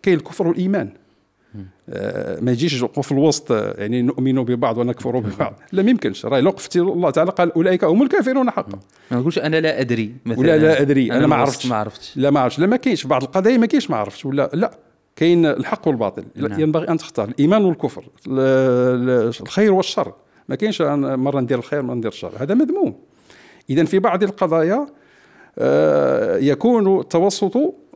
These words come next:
Speaker 1: مذموما. إلا بغينا ندير واحد ال-، الخلاصة ديال تعريف الوسطية في الحقيقة، سنقول: الوسطية هي خصلة حميدة،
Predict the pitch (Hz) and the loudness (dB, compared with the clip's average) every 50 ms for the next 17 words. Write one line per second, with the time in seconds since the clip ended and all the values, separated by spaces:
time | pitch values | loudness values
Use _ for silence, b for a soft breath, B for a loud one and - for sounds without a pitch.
0 | _ - 175 196 180 220 240 208 139 101 - - - _ _ _ _ _ _ _ | _ 0 2 2 4 4 4 4 4 0 -2 -6 -16 _ _ _ _ _ _ _
1 | - - - - _ _ b b b b b b b b _ _ _ _ _ _ | -20 -20 -20 -20 _ _ b b b b b b b b _ _ _ _ _ _
2 | _ _ _ _ _ _ _ _ _ _ _ _ _ _ _ _ _ _ _ - | _ _ _ _ _ _ _ _ _ _ _ _ _ _ _ _ _ _ _ -2
3 | - 160 165 180 240 294 254 147 135 165 175 175 165 147 127 - 110 147 135 143 | 0 2 4 4 4 4 4 2 2 2 4 4 4 4 2 2 0 0 2 2
4 | 151 160 139 - - 135 117 117 113 98 80 - - _ - - - - - - | 2 2 2 0 -2 -2 -2 0 -2 -2 -4 -6 -10 _ -20 -20 -18 -12 -4 -2
5 | 147 147 175 185 160 127 - 110 104 107 101 - - 98 101 92 - 104 95 - | 0 2 4 2 2 2 -2 -4 -4 -4 -6 -6 -6 -8 -10 -8 -10 -10 -12 -12
6 | - 92 95 92 - - - - - 175 - - 196 170 135 127 - - 156 147 | -12 -14 -14 -14 -12 -12 -8 -6 -6 -4 -4 -2 -4 -4 -6 -8 -6 -2 -2 -2
7 | 139 147 - 220 175 113 92 - _ _ _ _ b b b b b b b b | -2 -4 -4 -2 -2 -2 -4 -8 _ _ _ _ b b b b b b b b
8 | b b b b b b b b - 123 123 123 123 135 131 - - 131 - 170 | b b b b b b b b -4 -4 -2 -2 -2 -2 -4 -4 -4 -6 -4 -2
9 | 151 120 104 104 - - _ _ _ _ _ - - 117 113 127 131 131 131 131 | -2 -2 -4 -6 -6 -10 _ _ _ _ _ -14 -10 -6 -2 0 2 2 2 2
10 | 123 - - - - 175 165 - - 147 131 - - 127 - - 127 120 131 143 | 0 -2 -6 -8 -6 -6 -6 -4 -4 -4 -4 -2 -4 -6 -4 -2 -2 0 2 2
11 | 131 107 107 101 - | 2 0 -2 -4 -6